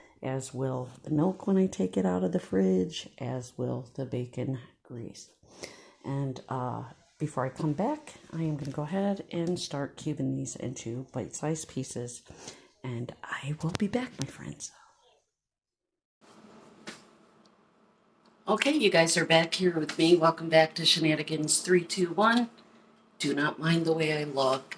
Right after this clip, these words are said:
I, uh, fell asleep with my makeup on last night. It's my day off, and I was not really concerned about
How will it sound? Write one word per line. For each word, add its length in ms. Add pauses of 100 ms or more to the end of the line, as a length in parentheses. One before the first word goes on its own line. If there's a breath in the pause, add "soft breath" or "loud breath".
(160)
I, 560
uh, 100 (520)
fell 180
asleep 340
with 120
my 120
makeup 340
on 180
last 360
night. 220 (800 loud breath)
It's 180
my 140
day 220
off, 340 (160)
and 180
I 60
was 220
not 340
really 300
concerned 560
about 340